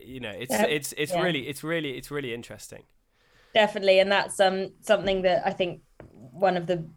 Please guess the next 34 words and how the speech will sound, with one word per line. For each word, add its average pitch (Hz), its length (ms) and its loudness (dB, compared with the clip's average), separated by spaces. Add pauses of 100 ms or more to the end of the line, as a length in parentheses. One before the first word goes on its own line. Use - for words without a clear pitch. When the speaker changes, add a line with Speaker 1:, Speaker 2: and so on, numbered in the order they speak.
Speaker 2:
reasons 175 480 0
that 170 120 2
Luke 175 200 -2
and 175 100 -4
Sam 175 220 2
are 175 140 4
respected 170 640 2
in 180 240 0
this, 170 420 0 (280)
you 175 180 -4
know, 165 120 0
in 160 240 -2
this 165 180 -2
game 165 260 2
is 156 120 -6
because 170 380 -4 (300)
they've 180 160 6
now, 170 460 4 (220)
they've 185 120 2
got 190 160 8
a 180 40 2
reputation 175 580 2
for 175 80 -2
looking 180 280 0
after 180 360 0
these, 160 420 -2 (120)
these 160 200 -4
syndicate 160 520 0 (240)
fillies. 160 440 0
They 170 140 2
don't 165 300 0
just, - 280 -10 (380)
you 180 120 -2
know, 156 240 0